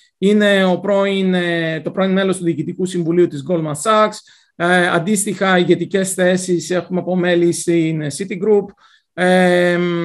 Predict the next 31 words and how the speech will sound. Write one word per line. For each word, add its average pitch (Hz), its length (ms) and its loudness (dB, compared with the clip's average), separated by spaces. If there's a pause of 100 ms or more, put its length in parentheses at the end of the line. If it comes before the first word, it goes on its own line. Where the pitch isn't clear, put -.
(160)
σε 185 340 0
ασφαλιστικά 180 640 -4
ταμεία. 208 920 -2
Είναι 202 220 0
η 202 80 2
Έλενα 208 340 2
Αμβροσιάδου, 185 760 0
μία 190 140 0
από 185 80 -6
τις - 240 -12 (100)
πλέον 208 320 -2
γνωστές 185 760 -2 (380)
ιδιοκτήτριες, 185 920 0
ε, 160 500 -2 (100)
hedge 202 280 -2
funds, 160 240 -6
επιτυχημένων 160 560 -4
hedge 180 240 -4
funds 175 180 -6
στον 151 240 -10
κόσμο. 220 440 -4 (420)
Οπότε 247 380 4
το 214 140 2
μότο 240 440 4
με 208 80 -4
το 190 80 -4
οποίο 208 240 0
πορευόμαστε 170 840 -2
είναι 226 300 0
Access 208 480 -2
Connect 180 240 0